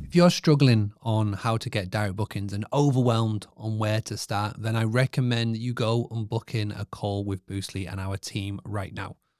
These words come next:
We can walk you through exactly what we're offering,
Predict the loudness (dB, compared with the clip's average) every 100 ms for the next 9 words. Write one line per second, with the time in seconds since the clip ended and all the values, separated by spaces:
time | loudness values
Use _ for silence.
0 | _ 0 2 4 4 4 2 0 -2 0
1 | 2 4 2 -2 -4 -4 -2 -4 -2 -2
2 | 0 2 2 0 0 -2 -2